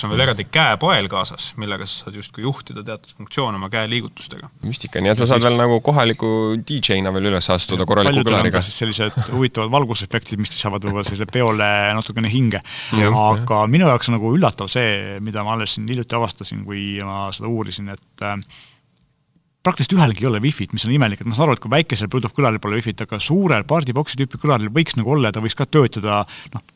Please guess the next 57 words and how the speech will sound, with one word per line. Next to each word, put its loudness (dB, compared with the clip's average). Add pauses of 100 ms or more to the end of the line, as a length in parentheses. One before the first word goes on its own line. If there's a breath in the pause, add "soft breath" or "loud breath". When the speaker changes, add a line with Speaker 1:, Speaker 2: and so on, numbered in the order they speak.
(180)
Speaker 3:
kui 2
J 2
B 4
L-il 4
on 4
näiteks 0
olemas 2 (100)
playlist, 2
mis -2
on -4
selline, 0 (560 loud breath)
äh, -2 (100)
vooluvõrgust 4
võetav 0
asi, 0
millel 0
on 0
Google 0
Chromecast -2
peal 2
ja, 2 (180)
ja -4
töötab -6
ka -4
Wi-Fi 2
kõlarina 0
ja 0
multiruumi 2
osana, 2
siis -6 (240)
kui, -6
et -2
suurtel 2
kõlaritel 0
seda -2
ei 2
ole, 4 (100)
see 2
on 2
minu 4
jaoks 0
nagu -4
täitsa 0
hämmingut -2
tekitav. -2
Speaker 1:
Võib-olla 0
see -2
Wi-Fi 0
eeldus -4
on -6
see, 0
et -6
sa -4
oled -8
ikkagi -10
Wi-Fi -8
võrgus -6